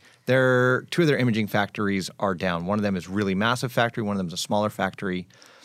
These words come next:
One of them is shut down indefinitely, uh, and,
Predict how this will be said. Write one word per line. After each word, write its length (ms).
One 120
of 40
them 140
is 100
shut 220
down 160
indefinitely, 800
uh, 180
and, 260